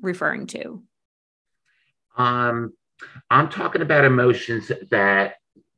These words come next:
Speaker 2: really, uh, you know, kinda, kinda hit your heart and your soul, um, where you are making an emotional connection with the brand as far as helping them. Um, for example, like,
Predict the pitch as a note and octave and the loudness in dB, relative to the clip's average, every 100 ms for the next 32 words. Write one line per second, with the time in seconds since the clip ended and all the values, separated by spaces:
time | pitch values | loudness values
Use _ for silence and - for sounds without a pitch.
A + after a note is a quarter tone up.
0 | _ _ _ _ - C3+ A2+ A#2+ A#2 A#2 | _ _ _ _ -6 -2 4 4 6 4
1 | A2+ A2+ G2+ _ _ _ _ _ G2 G2 | 4 0 -4 _ _ _ _ _ -6 -2
2 | G2 F#2+ - _ - B2+ A#2 F#2+ F#2+ B2+ | -2 -4 -12 _ -2 -2 0 -4 -4 -2
3 | B2 A2+ G2 - A#2 G#2+ F#2+ - - - | 0 0 0 -2 0 0 -2 -6 -12 -4
4 | B2 G#2+ G#2 G#2 G2 - G2+ F2 - G2+ | -2 0 0 2 2 0 -4 -6 -4 -2
5 | F2 C#2+ - _ - F#2+ F#2 F2+ F2 D#2 | 0 -2 -6 _ -2 2 4 2 -2 -8
6 | - - _ _ F#2+ G#2+ G2+ G2+ F#2+ G#2 | -16 -20 _ _ 0 4 6 4 2 -2
7 | G#2 G2 G2+ G2 G2 G2+ - G#2 G2+ G2+ | -2 2 4 4 2 -2 -2 -4 -2 -4
8 | - G2 F#2 F#2+ F#2+ G#2+ G2+ - G2+ F#2+ | -2 -2 0 0 0 -2 -6 -4 -2 -2
9 | - G2 F#2+ F2+ F#2 F2 G2 F#2 F2+ E2+ | -2 -4 -2 -2 -4 0 2 2 -2 -4
10 | - F#2 - - F#2+ F#2 F2+ E2+ E2+ - | -4 -6 -6 -4 0 2 2 2 0 -2
11 | - _ _ _ _ _ G2+ - A2+ A2+ | -16 _ _ _ _ _ -8 -2 0 0
12 | A2 F2+ D#2+ D#2+ C#2 D2 - F2+ F2+ E2+ | 0 -2 -2 -4 -4 -8 -8 -4 -2 0
13 | E2 D#2+ - - A#2 G2 A2 G2 G2+ F#2+ | -2 -4 -8 0 2 2 0 0 2 2
14 | F2+ E2+ | 2 -2